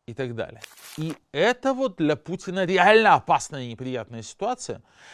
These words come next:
потому что российский избиратель почувствует это теперь своим кошельком. Путин обокрал российских избирателей, которых он когда-то, положив что-то там на Конституцию, клялся защищать. Ну, падение курса национальной валюты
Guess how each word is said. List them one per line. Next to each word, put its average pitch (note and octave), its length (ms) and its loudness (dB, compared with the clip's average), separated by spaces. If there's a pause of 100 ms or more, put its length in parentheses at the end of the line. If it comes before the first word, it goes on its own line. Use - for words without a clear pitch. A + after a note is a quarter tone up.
(100)
потому B3 320 0
что A3+ 340 -2 (480)
российский F#3 500 -8
избиратель E3+ 480 -2
почувствует D#3 720 -8
это C3+ 280 -4
теперь A2+ 520 -8 (280)
своим A#2+ 340 -6
кошельком. - 460 -10
Путин D4 280 0
обокрал F#3+ 580 4 (220)
российских C3+ 520 -2
избирателей, G3 600 0 (220)
которых A#3 380 6
он F#3 140 -4
когда-то, E3+ 440 0
положив D#3 500 0
что-то F#3 320 2
там D3 200 -4
на C3+ 100 -6
Конституцию, G3 840 -4 (260)
клялся G3+ 560 4
защищать. D#3 640 -6 (220)
Ну, D#3 160 -6
падение C#3 540 -2
курса C#3+ 360 -8
национальной A#2+ 520 -6
валюты C3+ 420 -2